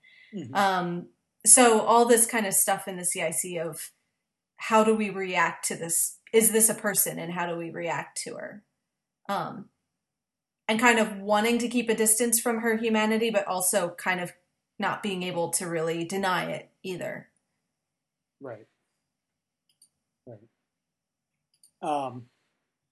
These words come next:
Speaker 1: so yeah, there's sort of that irony there of, of, of the not wanting to acknowledge, but by n-,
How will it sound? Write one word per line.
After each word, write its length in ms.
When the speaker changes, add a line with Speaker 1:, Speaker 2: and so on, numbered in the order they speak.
Speaker 1:
so 160
yeah, 380
there's 260
sort 140
of 80
that 260
irony 460
there 320
of, 100
of, 300
of 280
the 420
not 340
wanting 320
to 120
acknowledge, 560
but 240
by 140
n-, 260